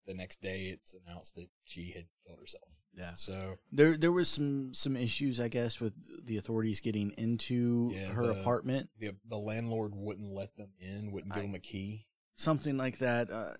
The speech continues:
Speaker 2: I, I don't know. I read something where they did get a key, but it didn't unlock the deadbolt, so they ended up having to break in anyways. I read somewhere that the police came out and then left,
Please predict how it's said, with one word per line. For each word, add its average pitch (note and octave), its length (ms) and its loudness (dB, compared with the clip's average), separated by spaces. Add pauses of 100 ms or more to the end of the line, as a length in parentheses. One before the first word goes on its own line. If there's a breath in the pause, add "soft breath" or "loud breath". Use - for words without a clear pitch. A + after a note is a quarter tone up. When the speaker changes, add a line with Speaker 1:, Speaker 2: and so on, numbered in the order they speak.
(100)
Speaker 2:
I, B2+ 200 -2
I C3+ 40 2
don't C3+ 140 2
know. C3 60 2
I C3 60 6
read C#3+ 240 6
something D3 300 4
where B2+ 140 6
they A2 120 4
did A#2 240 0
get C3 140 2
a B2 40 2
key, C#3+ 280 0
but B2 140 2
it G2+ 160 -2
didn't A#2+ 220 0
unlock A2+ 340 2
the G#2 100 -6
deadbolt, A#2+ 560 2 (500 soft breath)
so - 160 -2
they G#2+ 120 2
ended A2+ 240 0
up G#2 60 -2
having A2 180 0
to G2+ 60 0
break A2 220 2
in G#2+ 140 2
anyways. A#2+ 420 2
I A2 60 0
read G#2 240 0
somewhere A2 300 2
that G2+ 160 -6
the F#2+ 140 -8
police B2+ 300 -2
came A#2 240 0
out B2+ 300 0 (720 loud breath)
and A2+ 200 2
then G#2+ 360 -2 (640)
left, A2+ 600 0